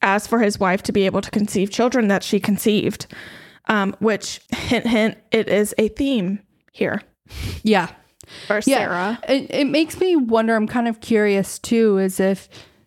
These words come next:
Speaker 2: the Lord waited until Isaac prayed to open her womb. Again, a theme was he just clearly taking it upon himself to try to conceive a child.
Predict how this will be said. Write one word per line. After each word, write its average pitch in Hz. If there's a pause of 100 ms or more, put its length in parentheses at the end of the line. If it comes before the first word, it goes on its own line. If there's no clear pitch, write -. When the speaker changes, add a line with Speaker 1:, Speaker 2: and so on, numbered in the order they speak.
(120)
Speaker 2:
the 226
Lord 220
waited 208
until 190
Isaac 185
prayed 190
to -
open 185
her 185
womb. 190 (500)
Again, 202
a 196
theme 190 (120)
was 190 (360)
he 220
just 196 (600)
clearly 196
taking 185
it 180
upon 185
himself 185
to 196
try 180
to 175
conceive 185
a 175
child. 180